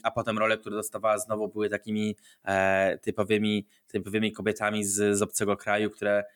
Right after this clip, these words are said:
e, które stanowią, e, które stanowią po prostu obiekt westchnień głównego bohatera.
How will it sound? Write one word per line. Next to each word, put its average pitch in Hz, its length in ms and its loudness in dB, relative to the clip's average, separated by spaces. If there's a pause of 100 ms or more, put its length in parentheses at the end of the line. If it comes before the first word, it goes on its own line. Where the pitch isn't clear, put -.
(180)
e, 95 240 2
które 104 200 -4
stanowią, 101 580 0 (880)
e, 101 200 -2
które 98 200 -4
stanowią 101 400 -4
po 98 60 -12
prostu 107 200 -8
obiekt 104 340 0
westchnień 101 440 2
głównego 98 260 2
bohatera. 101 560 -2